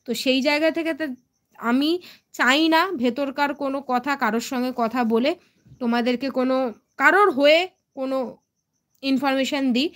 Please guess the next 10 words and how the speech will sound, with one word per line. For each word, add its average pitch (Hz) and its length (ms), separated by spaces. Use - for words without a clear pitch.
আমার 311 320
ভুল 302 280
হয়েছে 339 500
কথা 254 260
বলা। 294 300
যদি 285 280
ওদের 311 300
মিটমাট 277 460
করার 262 340
হয়, 277 240